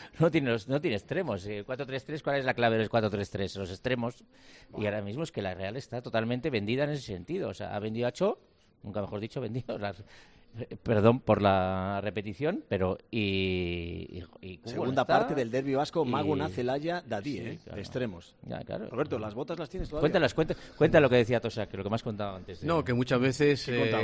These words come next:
Speaker 3: eh, cuando las cosas van mal, o, pues uno se escuda en jugar con jugadores de,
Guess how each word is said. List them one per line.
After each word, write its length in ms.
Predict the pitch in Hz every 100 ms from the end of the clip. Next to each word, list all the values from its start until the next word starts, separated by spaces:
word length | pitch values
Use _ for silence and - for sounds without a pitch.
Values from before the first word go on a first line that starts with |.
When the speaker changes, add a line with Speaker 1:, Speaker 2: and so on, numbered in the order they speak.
| 110
Speaker 3:
eh, 80 | 107
cuando 240 | 127 117 113
las 160 | 117
cosas 380 | - 135 131 113 120
van 420 | 127 120 117 101
mal, 360 | 123 135 135 131
o, 500 | 123 117 117 104 - - -
pues 220 | 117 110
uno 260 | 127 131 131
se 120 | 127
escuda 440 | 117 - 127 135 131
en 80 |
jugar 300 | 117 120 123
con 100 | 123
jugadores 360 | 104 107 113 107
de, 480 | 104 98 92 85